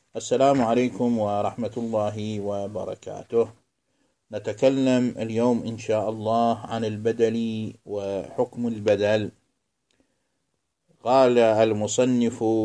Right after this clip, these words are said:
"إذا أبدل اسم من اسم أو فعل من فعل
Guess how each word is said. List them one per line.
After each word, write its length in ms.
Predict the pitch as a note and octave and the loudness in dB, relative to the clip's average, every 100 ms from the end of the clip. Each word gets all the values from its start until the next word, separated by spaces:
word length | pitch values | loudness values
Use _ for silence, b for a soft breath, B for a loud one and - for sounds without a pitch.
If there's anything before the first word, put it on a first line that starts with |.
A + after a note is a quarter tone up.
| G#2+ - | 0 -2
"إذا 320 | A#2 G#2+ G#2+ G#2 G#2 G2+ - _ - | 0 2 4 2 2 -2 -8 _ -6
أبدل 460 | C3 B2 A2+ G#2 G#2 G2+ G2+ G2 - A#2 | -4 -2 -2 0 2 2 2 -2 -4 -6
اسم 500 | - A#2+ A2+ A2+ A2 | -2 -2 0 -2 -2
من 380 | G#2 G#2 G2+ | -4 -6 -8
اسم 340 | A2 - A2+ A2+ A2+ A2 G#2+ G2 - - | -8 -8 -6 -4 -2 -2 -4 -8 -14 -12
أو 200 | G#2+ G2 | -8 -8
فعل 520 | - B2+ A#2 A#2 A2+ A#2 A2+ G#2+ G2 | -6 -2 -2 -2 0 2 2 -2 -6
من 240 | A2+ G#2+ G2 | -10 -10 -10
فعل 800 | - A2 G#2+ G#2+ A#2 A2+ A2 | -2 -2 0 0 2 2 -2